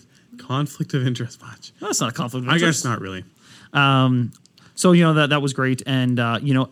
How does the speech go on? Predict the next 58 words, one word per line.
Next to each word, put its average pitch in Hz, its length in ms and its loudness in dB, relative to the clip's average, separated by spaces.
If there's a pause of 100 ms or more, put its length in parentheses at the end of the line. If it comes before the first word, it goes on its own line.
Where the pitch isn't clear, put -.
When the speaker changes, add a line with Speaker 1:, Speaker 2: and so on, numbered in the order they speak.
Speaker 2:
other 131 180 -2
thing 139 120 0
I'm 139 60 0
gonna 135 120 2
do 131 180 0
as 135 100 0
soon 135 100 -2
as 127 80 -2
I 120 60 -2
dig 120 200 -4
that 120 140 -2
hole, 151 280 -2 (300)
take 131 200 -2
the 135 60 0
dune 123 300 0
buggies 127 320 -2
in 131 140 0
there 147 180 0
and 110 240 -6
just 110 400 -8 (260)
rip 110 560 -8
through 113 360 -10
there. - 280 -16 (200)
It's - 80 -10
Speaker 1:
If - 60 -10
Speaker 2:
gonna 127 120 2
Speaker 1:
I 165 40 2
Speaker 2:
be - 40 4
Speaker 1:
still 190 160 0
Speaker 2:
sick. 175 60 6
Speaker 1:
have 151 100 4
my 147 180 2
dune 120 220 2
buggy, 104 260 2
I'm 104 140 -2
gonna 113 140 0
come 113 180 -4
join 113 180 2
you 104 120 0
on 98 100 -4
that. 95 260 -4 (320)
Speaker 2:
Nice, 117 300 -4
man. 104 200 -10
We'll 107 100 -10
go 110 180 -8
for, 120 300 -6
go 135 100 -6
for - 0 -
a 113 500 2
Speaker 1:
Um, 170 60 2
Speaker 2:
rip, 180 200 0
bud. 135 260 -4 (800)
Speaker 1:
on 190 240 4
the 196 100 4
Speaker 2:
Just 185 120 0
Speaker 1:
s-, - 40 -10
Speaker 2:
give 131 160 -4
her. - 220 -6